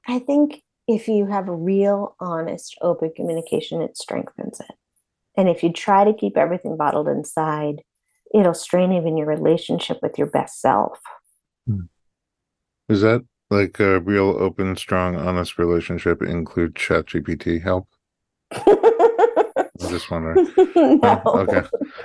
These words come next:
Speaker 2: So
Speaker 1: Well, not on my side. I can't speak for my husband.
Speaker 2: <laughs>
Speaker 1: Maybe. It's quite possible. <laughs>
Speaker 2: Wow. Okay, so then you had two embryos.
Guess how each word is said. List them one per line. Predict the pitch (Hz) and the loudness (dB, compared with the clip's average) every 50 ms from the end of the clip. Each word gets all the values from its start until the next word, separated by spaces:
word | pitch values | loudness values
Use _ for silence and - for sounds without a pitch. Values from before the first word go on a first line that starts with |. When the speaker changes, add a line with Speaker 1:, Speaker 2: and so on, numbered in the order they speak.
| - - - | -16 -10 -6
Speaker 2:
So | - - - 123 120 117 113 107 | -6 -2 2 4 6 6 6 6
Speaker 1:
Well, | - 359 359 403 | 6 6 6 8
not | 403 403 392 415 | 6 8 8 8
on | 370 359 320 | 6 6 6
my | 294 381 427 - | 6 6 4 4
side. | - 339 233 208 | 4 4 4 6
I | 202 202 247 | 4 4 2
can't | - - 285 285 330 | 2 2 2 2 4
speak | 311 392 392 - | 4 4 4 4
for | - 440 349 | 4 4 4
my | - - | 6 6
husband. | 247 240 233 - - - 226 233 - 202 202 - - - - | 6 6 8 6 6 6 6 6 8 8 6 6 6 6 4
Speaker 2:
<laughs> | |
Speaker 1:
Maybe. | - 269 453 - 254 - - _ - - 349 - _ _ | 4 4 2 2 0 -2 -8 _ -20 -20 -20 -20 _ _
It's | - _ | -6 _
quite | - 359 302 330 | 4 4 4 6
possible. | 370 381 359 370 427 415 427 370 262 277 - - - 247 240 262 254 - 277 - - - _ | 6 6 6 6 6 4 2 0 2 2 2 2 2 2 0 0 0 -2 -4 -4 -4 -12 _
<laughs> | _ _ _ _ _ _ _ _ _ _ | _ _ _ _ _ _ _ _ _ _
Speaker 2:
Wow. | - 98 104 101 90 80 73 - - _ _ _ _ _ _ _ _ _ _ | -4 -2 0 0 0 -2 -4 -8 -10 _ _ _ _ _ _ _ _ _ _
Okay, | - 104 98 - 92 71 71 | -2 -2 0 0 -2 -2 -2
so | - - - - - - 101 98 92 92 87 87 85 82 82 85 - _ _ _ _ _ | -4 -6 -6 -4 0 2 4 4 4 4 2 2 0 0 -2 -4 -8 _ _ _ _ _
then | - - 98 101 98 95 92 | -16 -4 -2 0 0 0 0
you | 90 85 82 80 | 0 -2 -2 0
had | 92 80 80 82 - - _ _ _ _ _ | 0 -2 -2 -2 -6 -14 _ _ _ _ _
two | - - 127 104 80 | 0 2 2 2 2
embryos. | 78 80 - - - - - 95 - - - | 0 -6 -8 -10 -10 -10 -10 -12 -14 -18 -20